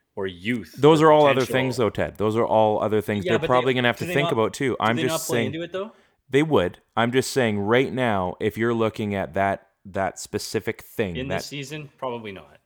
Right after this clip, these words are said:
Speaker 2: That's my point. So if you could,
Speaker 1: Well,
Speaker 2: it
Speaker 1: that's what, but you were saying earlier, like, they gotta make a trade or something like that. But, like, do they? Like,
Speaker 2: That's
Speaker 1: Is
Speaker 2: a
Speaker 1: it
Speaker 2: wake-up
Speaker 1: worse than
Speaker 2: call.
Speaker 1: what's here?
Speaker 2: But that's my point. It's a wake-up
Speaker 1: Okay,
Speaker 2: call.
Speaker 1: so they ma-, so they make this trade and it's no better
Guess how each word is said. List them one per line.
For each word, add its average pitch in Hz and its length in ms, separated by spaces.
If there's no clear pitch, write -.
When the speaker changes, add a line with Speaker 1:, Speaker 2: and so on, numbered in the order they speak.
Speaker 2:
That's 117 180
my 123 120
point. 98 320
So 113 400
if 113 160
you 123 120
could, 107 280
Speaker 1:
Well, 156 100
Speaker 2:
it 107 140
Speaker 1:
that's 156 220
what, 151 200
but 156 100
you 160 120
were 180 60
saying 160 260
earlier, 143 220
like, 113 180
they 117 100
gotta 120 220
make 123 220
a - 20
trade 113 400
or 104 80
something 90 320
like 80 180
that. 82 200
But, 95 100
like, 98 180
do 113 160
they? 180 300
Like, 107 220
Speaker 2:
That's 113 180
Speaker 1:
Is 120 40
Speaker 2:
a - 20
Speaker 1:
it 175 60
Speaker 2:
wake-up 202 200
Speaker 1:
worse 269 120
than - 60
Speaker 2:
call. 95 180
Speaker 1:
what's 117 180
here? 131 200
Speaker 2:
But 120 120
that's 147 180
my 156 100
point. 196 360
It's - 160
a 139 40
wake-up 165 420
Speaker 1:
Okay, 131 60
Speaker 2:
call. 107 160
Speaker 1:
so - 160
they 151 120
ma-, 151 200
so 151 180
they 143 120
make 143 240
this 143 140
trade 123 320
and 110 120
it's 104 220
no 110 200
better 104 540